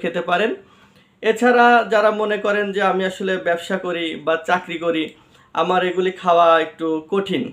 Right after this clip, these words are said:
নিয়ম করে খাওয়াটা কঠিন", তো তাদের জন্য আমাদের কাছে ব্যবস্থা আছে। আপনারা জানেন যে আমি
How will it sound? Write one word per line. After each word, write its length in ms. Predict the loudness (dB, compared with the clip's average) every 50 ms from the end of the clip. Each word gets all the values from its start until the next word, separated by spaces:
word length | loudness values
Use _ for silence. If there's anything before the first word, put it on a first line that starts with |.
| -14 _ _ -12
নিয়ম 320 | -8 -4 -2 -2 -2 -2
করে 220 | -2 0 0 0
খাওয়াটা 720 | 0 0 0 0 0 0 0 0 0 0 0 -2 -4 -8 -10 -10
কঠিন", 380 | -8 -8 -6 -4 -4 -4 -4 -6 -12 _ -20 _ -20 _ _ _ _ -6
তো 100 | -6 -2
তাদের 340 | 0 2 2 4 4 4
জন্য 540 | 4 4 4 4 4 4 4 4 4 2 2 0
আমাদের 400 | -2 -2 0 0 0 0 -2 -2
কাছে 280 | 0 -2 -2 0 -2 0
ব্যবস্থা 440 | 0 0 0 0 -2 0 2 4 4
আছে। 340 | 4 4 0 -4 -4 -4 -6 -12 -20 -20 _ _ _ -4
আপনারা 300 | -4 -2 -2 -2 -4 -4
জানেন 460 | 0 2 2 2 2 2 0 -2 -2
যে 100 | -2 0
আমি 400 | 0 2 2 2 0 0 -2 -4